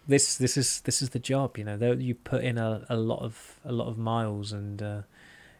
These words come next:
yeah, as, as you will know, I think with a couple of pre-season games, I'd imagine as well. E-, even pre-season games, they can be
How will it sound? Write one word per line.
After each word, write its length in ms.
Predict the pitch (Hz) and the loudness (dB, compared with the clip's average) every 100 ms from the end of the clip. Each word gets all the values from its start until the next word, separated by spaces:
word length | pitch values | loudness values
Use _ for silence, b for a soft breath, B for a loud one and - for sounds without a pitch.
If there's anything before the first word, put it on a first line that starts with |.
| - | -4
yeah, 200 | 113 104 - | -4 -4 0
as, 180 | 131 - | 0 4
as 200 | 143 123 | 6 8
you 160 | 127 | 8
will 220 | 123 117 113 - | 8 4 0 -4
know, 380 | 131 120 110 104 | 0 4 4 2
I 20 | |
think 240 | 98 107 110 | -2 -4 -2
with 140 | 107 | 0
a 120 | 104 - - - | 0 -2 -10 -6
couple 160 | 120 107 | -4 -4
of 100 | - | -2
pre-season 540 | 120 107 117 113 110 | -2 0 2 0 0
games, 300 | 98 95 101 | -4 -4 -4
I'd 100 | 101 | -6
imagine 460 | 104 104 104 - 104 | -4 -4 -6 -6 -6
as 140 | 104 | -6
well. 300 | 113 110 110 - | -4 -4 -4 -6
E-, 60 | 123 | -2
even 340 | 120 143 135 | 4 6 6
pre-season 480 | 117 120 107 117 101 | 6 6 8 6 4
games, 280 | 98 95 98 | -2 -2 -2
they 140 | 110 | -4
can 160 | 107 104 | -4 -6
be 200 | 101 98 | -6 -8